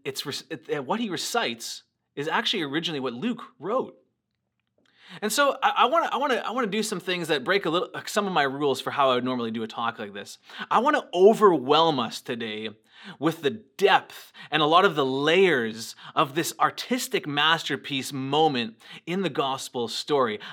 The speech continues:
I'm believing that it is possible that where you are at, God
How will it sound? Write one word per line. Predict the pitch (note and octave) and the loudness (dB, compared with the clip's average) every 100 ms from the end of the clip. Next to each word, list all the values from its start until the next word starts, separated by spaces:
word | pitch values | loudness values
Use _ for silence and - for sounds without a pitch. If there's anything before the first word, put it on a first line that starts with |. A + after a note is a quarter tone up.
| - | -2
I'm | F3+ C#4+ D4 | 2 2 4
believing | G3+ D#3+ D3 F3 A3+ E3 A#2+ | 2 2 -2 -4 -2 -2 0
that | B2+ F3 | 0 0
it | A3 | -2
is | A#3+ | -4
possible | - - F#3+ A3 - B2+ G#2 G#2+ - - | -6 0 0 0 -4 -8 -8 -10 -12 -6
that | - C3 | -2 0
where | C#3 F#3+ | 2 2
you | C4 B3+ | 4 4
are | F3+ | 4
at, | D#3 D3+ A#2+ A2+ | 4 0 -2 -6
God | E3+ G#3 C4 A#3 | -4 0 0 -2